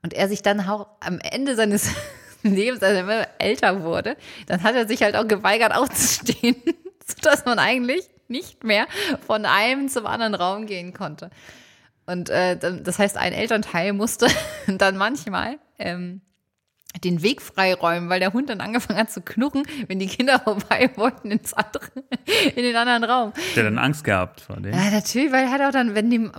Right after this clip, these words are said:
Speaker 1: was nicht gepasst hat, der war eigentlich ein grummeliger alter Zeitgenosse.
Speaker 2: Okay.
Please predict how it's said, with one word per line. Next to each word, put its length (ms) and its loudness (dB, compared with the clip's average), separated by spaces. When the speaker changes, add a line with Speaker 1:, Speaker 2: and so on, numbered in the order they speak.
Speaker 1:
was 160 -6
nicht 140 -4
gepasst 460 -6
hat, 180 0
der 120 -2
war 240 0
eigentlich 180 2
ein 120 2
grummeliger 720 2
alter 320 2
Zeitgenosse. 760 -6
Speaker 2:
Okay. 300 2